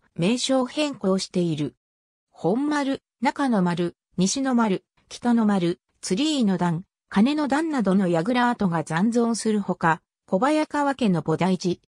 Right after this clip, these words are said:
京誠寺の跡がある。三原市、本町の総光寺三門は新興山城の大手門を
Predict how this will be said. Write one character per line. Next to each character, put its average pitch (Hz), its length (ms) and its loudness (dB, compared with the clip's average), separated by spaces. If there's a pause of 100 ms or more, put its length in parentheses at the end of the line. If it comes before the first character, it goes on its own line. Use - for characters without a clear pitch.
(160)
京 285 240 0
誠 262 420 0
寺 247 140 0
の 240 140 2
跡 226 200 -2
が 156 200 0
あ 143 60 -2
る。 131 180 -8 (500)
三 190 120 2
原 277 280 0
市、 190 260 -2 (280)
本 311 240 0
町 254 280 0
の 170 100 0
総 233 220 0
光 254 200 0
寺 240 140 -2
三 247 300 0
門 190 220 2
は 160 120 0
新 233 260 -2
興 277 240 -2
山 269 240 0
城 196 220 2
の 151 300 2
大 240 80 0
手 254 160 -2
門 196 260 2
を 160 180 0